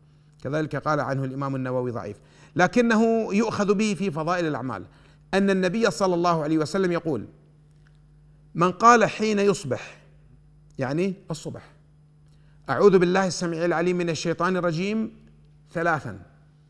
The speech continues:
ثم قرأ أواخر سورة الحشر، يعني من "أعوذ بالله السميع العليم من الشيطان الرجيم" ثلاثا، يقرأ أواخر الحشر من، آه،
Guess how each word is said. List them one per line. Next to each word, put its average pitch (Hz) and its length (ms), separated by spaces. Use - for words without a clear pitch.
ثم 220 240
قرأ 233 240
أواخر 202 840
سورة 196 320
الحشر، 147 460
يعني 156 300
من 196 280
"أعوذ 165 200
بالله 175 160
السميع 170 220
العليم 170 280
من 185 100
الشيطان 170 380
الرجيم" 160 280
ثلاثا، 127 440
يقرأ 240 440
أواخر 196 460
الحشر 156 420
من، 208 340
آه، 180 300